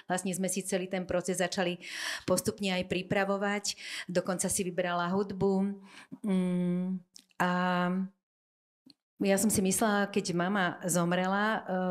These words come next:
eh, som mala taký pocit, že musím sa zrazu, to prišlo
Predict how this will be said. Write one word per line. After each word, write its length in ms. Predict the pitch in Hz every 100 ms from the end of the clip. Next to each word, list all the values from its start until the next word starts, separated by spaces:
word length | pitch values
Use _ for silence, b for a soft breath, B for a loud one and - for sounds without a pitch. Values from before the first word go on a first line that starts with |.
| 180 175 180 - _
eh, 80 | -
som 160 | 185 185
mala 160 | 180
taký 240 | 185 - -
pocit, 320 | 190 214 202
že 80 | 190
musím 320 | 185 190 226
sa 320 | - 180 175 B B
zrazu, 420 | 185 208 220 180
to 80 | 170
prišlo 540 | 202 208 214 220 202